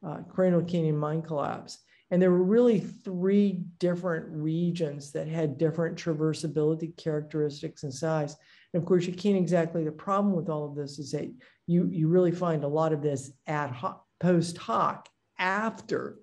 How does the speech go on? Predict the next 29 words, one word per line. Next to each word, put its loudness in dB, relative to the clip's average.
the 0
disaster. -2
In 2
the 4
case 2
of 2
the 0
Crandall 2
Canyon, -2
you 2
were 2
first -4
off -4
going -2
through 0
a -6
very 0
narrow 2
borehole. -4
Then 2
you 0
had -4
to -2
go 2
through -4
this, 0
uh, -8
where 2
the, -2